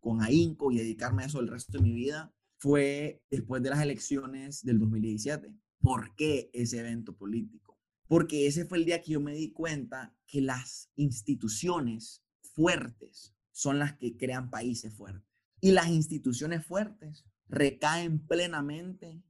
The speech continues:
en políticos honestos, íntegros, responsables, preparados, patriotas que amen su país.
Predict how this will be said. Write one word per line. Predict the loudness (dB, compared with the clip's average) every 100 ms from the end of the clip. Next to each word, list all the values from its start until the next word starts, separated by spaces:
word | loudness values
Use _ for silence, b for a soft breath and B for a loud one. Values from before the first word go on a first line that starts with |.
| _ _ 0
en | 2 0 2
políticos | 4 6 6 4 -2 -8 -8 -8 -12 -18 _
honestos, | 4 4 4 0 -2 -8 -8 -8 -2
íntegros, | 0 0 -2 -2 -2 -4 -10 -10
responsables, | -8 -8 -6 -6 0 2 2 0 -4
preparados, | -4 -4 -4 -2 -2 -2 -4 -8 -8
patriotas | -2 2 8 8 8 4 -4 -6 -10 -18 _
que | 2
amen | 4 2
su | 0 -6
país. | -10 -14 -18 -20